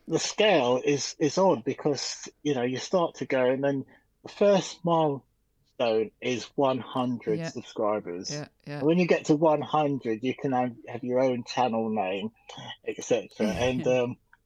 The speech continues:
Speaker 1: I had a big celebration when I got to
Speaker 2: <laughs>
Speaker 1: one hundred.
Speaker 2: Did
Speaker 1: It was
Speaker 2: you?
Speaker 1: great. It's really, yeah, I thought, "Yay, I'm going, I'm going." Um, <laughs> uh, and, uh, you know, that's... Well, over a year ago now. But then it sort of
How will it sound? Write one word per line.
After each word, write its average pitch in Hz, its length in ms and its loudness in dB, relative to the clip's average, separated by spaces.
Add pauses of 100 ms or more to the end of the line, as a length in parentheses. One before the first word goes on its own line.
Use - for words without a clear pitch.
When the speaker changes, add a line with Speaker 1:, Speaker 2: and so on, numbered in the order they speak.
(460)
Speaker 1:
I - 80 -2
had 143 140 2
a - 20 6
big 143 180 4
celebration 160 680 4
when 151 120 -4
I 160 160 6
got - 180 4
to 415 100 2
Speaker 2:
<laughs> 453 80 4
Speaker 1:
one 139 160 -6
hundred. - 160 0
Speaker 2:
Did - 160 2
Speaker 1:
It 427 40 8
was 175 100 6
Speaker 2:
you? 349 80 2
Speaker 1:
great. 196 440 4 (220)
It's 226 200 0
really, 262 280 4
yeah, 269 200 4
I 262 40 4
thought, 240 200 6
"Yay, 294 640 2
I'm 233 140 2
going, 262 420 2
I'm 220 120 -4
going." 240 680 -2 (100)
Um, 180 320 4
<laughs> 330 800 2 (760)
uh, 180 300 4
and, 185 140 4
uh, 202 120 6 (200)
you 254 140 6
know, 151 160 6
that's... - 480 0 (600)
Well, 147 280 -8 (380)
over 131 220 -2
a 131 60 2
year 190 240 6
ago 110 300 0
now. 123 260 -2 (280)
But 165 220 4 (260)
then 214 260 4
it 196 160 -2
sort - 380 2
of 180 120 -2